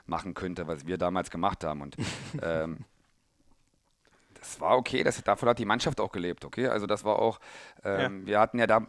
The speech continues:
Speaker 1: es jetzt heißt es bloß, ja, da gab's nur Kretschmer und Wiegert. Das ist ja Quatsch, Leute, ne? Also,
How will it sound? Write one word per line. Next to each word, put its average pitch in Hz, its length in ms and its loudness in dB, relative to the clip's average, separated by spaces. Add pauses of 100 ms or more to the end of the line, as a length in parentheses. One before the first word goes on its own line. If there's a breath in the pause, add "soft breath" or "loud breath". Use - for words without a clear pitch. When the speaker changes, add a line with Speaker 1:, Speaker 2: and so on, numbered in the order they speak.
Speaker 1:
es 101 120 -6
jetzt 101 200 -8
heißt 110 160 -6
es 104 80 -12
bloß, 113 160 -2
ja, 107 120 4
da 107 220 0
gab's 101 240 0
nur 110 80 -2
Kretschmer 110 340 -4
und 98 120 -2
Wiegert. 113 340 0 (220)
Das 87 160 -8
ist 135 120 0
ja 143 80 6
Quatsch, - 520 6
Leute, 85 320 0
ne? 120 180 6
Also, 117 340 8